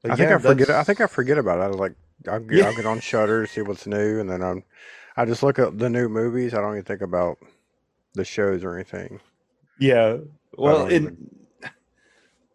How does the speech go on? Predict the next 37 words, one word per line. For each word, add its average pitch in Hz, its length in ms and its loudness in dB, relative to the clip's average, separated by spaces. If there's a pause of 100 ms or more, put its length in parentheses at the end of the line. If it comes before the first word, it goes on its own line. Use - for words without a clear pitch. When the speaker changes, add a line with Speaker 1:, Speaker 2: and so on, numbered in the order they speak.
(220)
Speaker 1:
like 147 160 -4
I 151 60 2
said, 139 240 4
it's 107 120 -8
just 120 220 -6
new 123 220 -2
stuff 120 320 -2
comes 110 240 -6
out 113 140 -2
all 110 140 -2
the 95 100 -12
time, 110 320 -4
and 107 80 -4
then, 101 280 -8
you 107 120 -6
know, 101 280 -4
H 110 260 -8
B 117 120 0
O 113 140 4
Max. 110 680 -4 (560)
Uh, 95 540 0 (100)
I 107 80 -4
wanted 123 360 0
to 107 100 -2
see 113 180 -4
the 101 100 -2
new 107 200 -2
Godzilla 101 760 0 (120)
versus 98 340 -8
King 101 300 -8
Kong. 110 340 -2
I 95 60 -6
hadn't 107 240 -4
seen 113 300 -4
that 107 300 -2
yet, 98 380 -2 (880)
and 101 580 -4